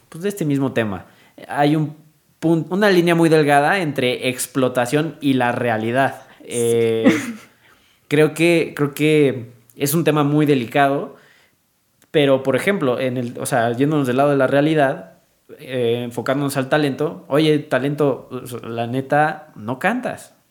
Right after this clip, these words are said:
Speaker 1: no cantas ni do, ¿no?
Speaker 2: <laughs>
Speaker 1: Entonces, pues llégale, porque
Speaker 2: Ujú.
Speaker 1: o, o, o te ofrezco clases o te ofrezco otra cosa en la que te pueda complementar para formarte, pero,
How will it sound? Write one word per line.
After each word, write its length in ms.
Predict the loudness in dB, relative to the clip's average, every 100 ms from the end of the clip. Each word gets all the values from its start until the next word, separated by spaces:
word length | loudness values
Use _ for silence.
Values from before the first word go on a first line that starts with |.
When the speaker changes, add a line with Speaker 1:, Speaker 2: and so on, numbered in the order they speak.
| _
Speaker 1:
no 200 | -12 -4
cantas 340 | -4 -2 -2
ni 200 | 0 0
do, 400 | 2 2 0 -6 -20 _
¿no? 140 | -4 -2
Speaker 2:
<laughs> 160 | -4
Speaker 1:
Entonces, 640 | -8 -4 -2 2 0 -2 -16 -20 -20 -20 -20 -8
pues 160 | 0
llégale, 540 | 2 4 4 2 -2 -6 -20 -6
porque 360 | -4 0 -2 2
Speaker 2:
Ujú. 200 | 4 4
Speaker 1:
o, 120 | 4
o, 480 | 4 4 2 2 2
o 80 | 2
te 80 | 0
ofrezco 420 | 0 0 0 -2
clases 480 | 0 0 0 -2 -4
o 80 | -2
te 80 | -2
ofrezco 380 | 0 -2 -2 -2
otra 180 | -2
cosa 480 | 0 0 2 2 0
en 160 | -6 -6
la 100 | -6
que 140 | -6
te 120 | -8 -2
pueda 260 | 0 0
complementar 600 | -2 -4 -4 -4 -2 0
para 160 | 0 -2
formarte, 540 | -2 -4 -2 -2 -4
pero, 400 | -2 0 0 -2